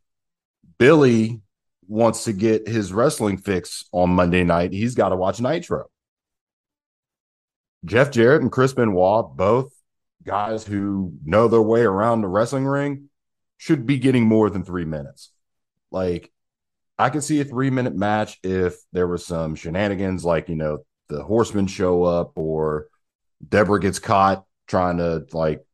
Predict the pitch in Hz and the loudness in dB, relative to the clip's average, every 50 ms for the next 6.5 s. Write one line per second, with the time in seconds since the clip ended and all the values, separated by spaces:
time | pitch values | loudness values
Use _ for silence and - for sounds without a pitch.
0 | _ _ _ _ _ _ _ - - 95 101 104 95 82 _ _ - 101 107 107 | _ _ _ _ _ _ _ -6 -2 0 0 0 0 -2 _ _ -2 0 0 0
1 | 101 101 101 98 92 92 87 78 - 98 104 107 104 - - 107 101 98 98 98 | 2 2 4 4 4 2 -2 -4 -4 -4 -4 -4 -4 -2 -2 0 0 2 0 2
2 | 98 98 95 98 95 90 98 98 - 82 - - 107 107 104 101 101 95 98 101 | 2 2 2 0 -2 -2 -4 -4 -4 -6 -8 -4 -2 0 0 0 -2 -2 -2 0
3 | 95 92 80 95 95 92 87 - _ _ _ _ _ _ _ _ _ - - 101 | -2 -2 0 -2 -4 -4 -4 -6 _ _ _ _ _ _ _ _ _ -6 -2 0
4 | 101 104 104 104 98 90 71 87 92 98 98 95 - 104 95 92 92 95 - - | 0 0 0 0 -2 -2 -2 -4 -4 -4 -4 -4 -6 -6 -6 -4 -6 -8 -6 -6
5 | 92 87 87 92 90 87 80 85 85 90 90 90 85 - 92 92 - 98 95 92 | -4 -2 2 2 2 2 0 -2 -2 -2 -2 -2 -2 -4 -8 -4 -4 -4 -4 -4
6 | 87 87 85 - 87 82 78 69 - | -6 -6 -4 -4 -4 -4 -4 -4 -8